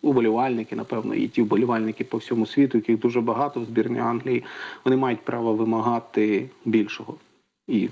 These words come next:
вони стовідсотково мають право вимагати більшого, і, напевно, час піти. Ну, це ми з вами, та, нашим хлопським розумом десь тут далеко думаємо, що час піти і спробувати когось нового.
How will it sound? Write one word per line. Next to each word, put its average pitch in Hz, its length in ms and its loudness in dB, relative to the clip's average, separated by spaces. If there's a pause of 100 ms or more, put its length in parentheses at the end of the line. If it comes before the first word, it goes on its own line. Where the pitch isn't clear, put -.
(100)
вони 110 180 2
стовідсотково 113 640 0
мають - 220 -6
право 92 260 -4
вимагати 117 380 -2
більшого, 143 500 0
і, 127 80 2
напевно, 151 640 0 (220)
час 123 260 -2
піти. 139 400 0 (480)
Ну, - 120 0
це 127 100 -2
ми 123 180 2
з - 60 -10
вами, 107 260 -10
та, 120 120 -4
нашим 120 280 -4 (180)
хлопським - 520 0 (420)
розумом 143 580 2
десь 131 200 2
тут 131 280 4
далеко 117 1000 2
думаємо, 117 560 2
що - 160 -2
час 143 240 -2
піти 247 400 0
і 139 360 2 (360)
спробувати 151 580 0
когось 135 340 0
нового. 123 400 2